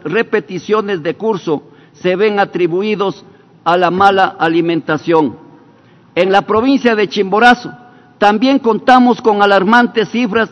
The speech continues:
relacionadas con la desnutrición, ya sea, ya que sea estable en la población total in-, de infantes menores a los cinco años. El cuarenta y cuatro por ciento de estos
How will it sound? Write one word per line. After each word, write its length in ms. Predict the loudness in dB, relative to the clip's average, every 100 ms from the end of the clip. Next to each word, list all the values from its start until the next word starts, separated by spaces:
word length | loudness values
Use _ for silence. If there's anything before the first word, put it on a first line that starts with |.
| -10 -20 -6
relacionadas 800 | -2 0 0 -2 0 2 0 -2
con 180 | -2 0
la 120 | 2
desnutrición, 840 | 2 2 0 -6 -4 0 2 0 -6 -20 -20 _ _ -4
ya 240 | 2 2
sea, 580 | 4 4 4 2 -2 -20 -20 -20 _ _ -18 0
ya 240 | 2 2
que 140 | 0 0
sea 400 | 2 2 2 0
estable 640 | -2 2 2 2 -4 -4
en 240 | -4 0 0
la 100 | -2
población 1000 | -6 -4 2 4 2 2 2 2 0
total 600 | -4 -2 2 2 2 -6 -20 -20 -20 _ -10
in-, 380 | -4 0 -2 0
de 160 | 2 2
infantes 720 | 0 2 2 2 -2 -4 -6 -20 -12 -4
menores 640 | 0 2 6 8 8 4 2
a 160 | 2 2
los 200 | 2 0
cinco 440 | 0 0 4 4
años. 340 | 4 2 -2 -8 -20 -20 -4
El 220 | 0 0 2
cuarenta 600 | 4 6 6 4 0 -6
y 60 |
cuatro 540 | 0 4 4 2 -2 0
por 160 | -4
ciento 480 | -2 -2 0 0 0
de 200 | 4 4
estos 380 | 2 0 -4